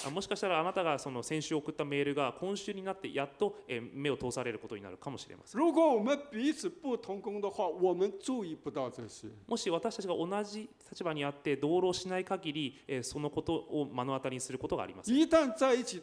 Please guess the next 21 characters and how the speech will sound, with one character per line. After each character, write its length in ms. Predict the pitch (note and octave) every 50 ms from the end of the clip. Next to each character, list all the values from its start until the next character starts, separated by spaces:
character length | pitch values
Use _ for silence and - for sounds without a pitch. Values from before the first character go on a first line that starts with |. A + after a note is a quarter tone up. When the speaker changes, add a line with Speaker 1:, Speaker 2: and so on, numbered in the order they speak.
| - -
Speaker 2:
同 240 | - G#3 G#3 A#3+
工 160 | - A3+ G#3+ G#3+
的 60 | G#3
話， 160 | F#3 G#3 G3 G3 -
彼 160 | - G3+ B3+
此 180 | C4 - - F3
的 80 | F#3+
不 280 | G3 - - C4+ B3 G#3
同 180 | - D#3+ D#3+ F3+
是 180 | - - F#3+ F#3+
那 200 | A#3+ C4+ C4 A3
麼 160 | F#3+ E3+ D#3
的 100 | C#3 D#3+
放 360 | - - - A3 F3 C3+ B2+ -
大。 220 | E3+ C#3+ A#2 - - -
Speaker 1:
そ 60 | C#3+
し 80 | - -
て 80 | D3
同 100 | - C3 C#3+ E3+ F3+
じ 160 | F3+ F#3+ F3+ F3
こ-、 160 | - E3